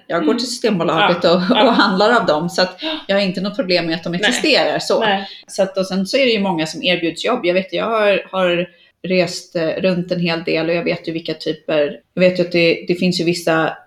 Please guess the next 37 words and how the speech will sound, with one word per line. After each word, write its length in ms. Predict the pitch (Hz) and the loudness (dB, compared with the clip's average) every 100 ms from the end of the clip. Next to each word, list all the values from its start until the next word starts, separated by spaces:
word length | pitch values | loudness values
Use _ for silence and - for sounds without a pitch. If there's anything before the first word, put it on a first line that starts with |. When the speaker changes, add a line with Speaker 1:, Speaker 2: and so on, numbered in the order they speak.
| _ | _
Speaker 1:
vingårdar 500 | 170 180 165 175 190 | -2 0 2 2 2
till 140 | 190 | 2
exempel 500 | 180 180 156 156 151 | -2 0 -4 -2 -6
som 180 | - 160 | -6 -6
har 80 | 160 | -4
helt 420 | 156 147 147 - _ - | -4 -4 -6 -14 _ -4
horribla 380 | 170 180 196 180 | 0 2 2 0
arbetsförhållanden, 840 | - - - 175 220 208 160 156 | 0 -2 -4 0 2 2 -2 -4
men 100 | 220 | -4
det 60 | |
Speaker 2:
Mm. 80 | 226 214 | -2 -2
Speaker 1:
finns 140 | 202 | -2
andra 360 | 185 165 175 190 | -2 -2 0 0
som 420 | 190 175 170 170 - _ _ _ | 0 -2 -2 -4 -14 _ _ _
lyfter 360 | - 185 - 175 | 0 0 2 0
människor 520 | 170 160 170 - 160 143 | 2 0 0 0 2 2
ur 40 | |
fattigdom 640 | 151 170 - 175 185 175 180 | 0 -6 -6 -2 0 0 -2
på 80 | 160 | -6
ett 160 | 160 | -6
sätt 220 | - 156 - | -8 -8 -8
som, 440 | - 160 143 151 - _ _ _ _ _ | -4 -2 -2 -6 -10 _ _ _ _ _
som, 420 | - - 165 156 | -8 0 0 2
eh, 240 | 151 147 - - - 160 | 0 -2 -4 -6 -4 -2
eh, 80 | 151 | 0
gör 100 | 165 | 0
stor 300 | - 208 196 | 4 4 4
skillnad 520 | 208 175 160 156 160 | 4 2 4 2 0
för, 500 | - 156 151 151 165 - _ _ _ _ - | -2 0 2 0 -2 -6 _ _ _ _ -4
för 120 | 160 | -2
området, 540 | 165 160 160 143 135 - - _ - | -2 -2 -2 0 -2 -6 -20 _ -8
Speaker 2:
Mm. 160 | 214 | -4
Speaker 1:
eh, 140 | 175 151 | -4 -4
där 120 | 151 | -4
de 120 | 165 | -2
verkar. 600 | 175 175 170 190 185 - - | 0 -2 0 -2 -2 -8 -6
Speaker 2:
Mm. 280 | 214 202 | -4 -4